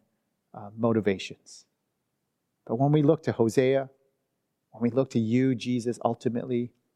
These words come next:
we see what pursuing love looks like. May we be changed by your love.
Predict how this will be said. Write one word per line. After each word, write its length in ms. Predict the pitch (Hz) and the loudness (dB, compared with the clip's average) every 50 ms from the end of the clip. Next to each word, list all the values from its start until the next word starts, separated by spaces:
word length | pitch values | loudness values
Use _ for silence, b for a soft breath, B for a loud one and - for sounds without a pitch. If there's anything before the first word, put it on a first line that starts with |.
| _ _ - | _ _ -4
we 100 | 123 117 | -4 -4
see 280 | - - - 151 151 | -2 -2 0 2 2
what 320 | 139 123 120 - - - - | 4 4 2 2 0 -6 -10
pursuing 520 | - 117 - - - 127 117 120 120 113 | -10 -8 -6 -2 0 2 2 2 0 0
love 260 | 110 107 104 104 101 101 _ _ _ _ - | 0 0 0 0 -2 -6 _ _ _ _ -10
looks 300 | 107 107 - - - - | -6 -6 -6 -8 -8 -12
like. 160 | 101 90 85 - _ _ _ _ _ _ _ _ _ _ _ _ _ _ _ _ _ _ _ _ _ _ _ _ _ _ _ - | -12 -12 -12 -14 _ _ _ _ _ _ _ _ _ _ _ _ _ _ _ _ _ _ _ _ _ _ _ _ _ _ _ -6
May 140 | - 113 113 | -4 -2 0
we 160 | 117 123 120 | 2 2 2
be 140 | 113 123 110 | 2 0 -2
changed 520 | - - 131 110 95 90 90 87 _ _ | -2 0 -2 -2 -2 -4 -10 -16 _ _
by 120 | - 98 95 | -8 -6 -6
your 160 | 92 95 98 | -6 -10 -10
love. 260 | 85 92 - - - | -8 -8 -8 -8 -10